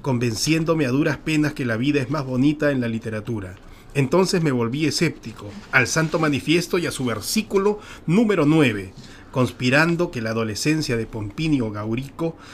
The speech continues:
fue una mentira creada por su poesía,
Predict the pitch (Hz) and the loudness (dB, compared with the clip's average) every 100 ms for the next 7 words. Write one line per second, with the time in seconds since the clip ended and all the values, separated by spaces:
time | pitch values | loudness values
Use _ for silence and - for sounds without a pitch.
0 | - - 139 139 143 131 117 107 156 156 | -20 -6 0 2 4 4 2 0 -2 2
1 | 156 151 127 139 139 135 135 123 - 117 | 2 0 0 4 4 2 -2 -6 -8 -8
2 | 123 113 - 120 101 87 | -6 -6 -6 -6 -8 -8